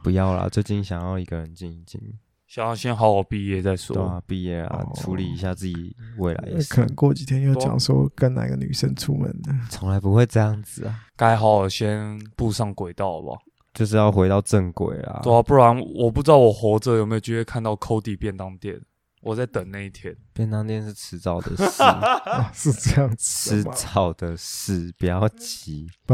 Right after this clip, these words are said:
Speaker 3: 我说，我说到预知梦啊，刚刚突然提到预知梦，我想说，刚好看到一篇文章，他教你怎么样培养预知的能力。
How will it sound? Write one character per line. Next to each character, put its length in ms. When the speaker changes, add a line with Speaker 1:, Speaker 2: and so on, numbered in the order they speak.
Speaker 3:
我 80
说， 180
我 240
说 220
到 60
预 100
知 180
梦 280
啊， 80
刚 140
刚 100
突 140
然 100
提 100
到 140
预 80
知 220
梦， 160
我 40
想 240
说， 400
刚 160
好 160
看 200
到 80
一 20
篇 200
文 220
章， 360
他 120
教 240
你 140
怎 160
么 80
样 220
培 180
养 240
预 160
知 300
的 160
能 120
力。 240